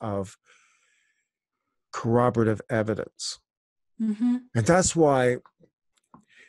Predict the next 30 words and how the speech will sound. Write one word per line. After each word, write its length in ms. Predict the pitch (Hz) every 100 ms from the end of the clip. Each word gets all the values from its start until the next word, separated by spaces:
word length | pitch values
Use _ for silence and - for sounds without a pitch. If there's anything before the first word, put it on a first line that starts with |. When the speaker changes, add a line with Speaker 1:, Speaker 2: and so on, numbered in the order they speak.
| -
Speaker 1:
maybe 280 | 156 185 175
a 40 |
good 200 | 139 151
place 320 | - 135 120
to 100 | -
leave 360 | 113 113 131 117
this 220 | 117 107
for 340 | - - 110 107
us, 200 | - - - _ _ _ _
Elena, 380 | 127 113 110 107 113
is 180 | 110 -
just 320 | 117 - - _ _ _ _ _ _ _ _ -
this 220 | 147 170
is 160 | 175 139
why 200 | 147 143
the 120 | 127
community 680 | - 131 123 131 131 117 113
itself 960 | 117 - - - - - 135 127 -
needs 540 | 117 110 127 131 127 -
to 80 | 127
find 360 | - 123 120
ways 280 | 113 117 104
to 120 | -
deal 420 | 104 92 117 113 110
with 160 | 104
this, 240 | 104 80 - _ _ - -
to 100 | 139
deal 560 | 110 127 151 143 135 - _ _ _ _ -
with 160 | 127
the 160 | 135 135